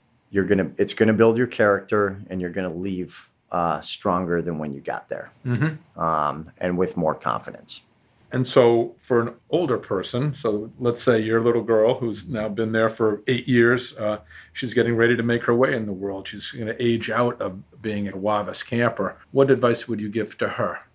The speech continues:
Speaker 1: You know, I think one thing that was really kind of instilled to me within kind of my time at Kiev and, and,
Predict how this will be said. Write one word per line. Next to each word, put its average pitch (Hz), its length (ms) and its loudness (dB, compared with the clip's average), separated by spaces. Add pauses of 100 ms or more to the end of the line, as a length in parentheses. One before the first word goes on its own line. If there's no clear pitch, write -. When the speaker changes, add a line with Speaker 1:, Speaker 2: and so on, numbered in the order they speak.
(140)
Speaker 1:
You 147 120 4
know, 120 280 8
I 123 120 0
think 196 340 -4
one 127 260 2
thing 113 500 2
that 95 180 -2
was 92 200 -8
really 107 300 2
kind 95 320 -4
of 80 360 -8 (500)
instilled 95 720 2 (920)
to 107 100 -6
me 117 260 6
within 98 640 0 (180)
kind 95 200 -4
of 95 60 -4
my 92 200 -4
time 95 340 -6
at - 100 -8
Kiev 92 720 -2
and, 87 360 -6
and, 85 420 -6